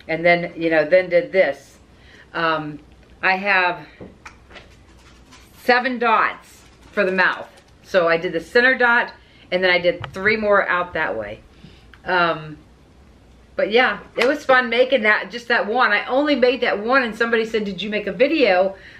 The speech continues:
Hope you made a video doing it." And I was like, "I didn't," because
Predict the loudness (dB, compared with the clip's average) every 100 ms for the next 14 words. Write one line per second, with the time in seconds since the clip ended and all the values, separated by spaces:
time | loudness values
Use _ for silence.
0 | -4 -2 -2 -2 -2 0 0 2 2 0
1 | -6 -4 -2 -2 0 -2 0 -2 -4 2
2 | 2 2 -10 -10 -10 -10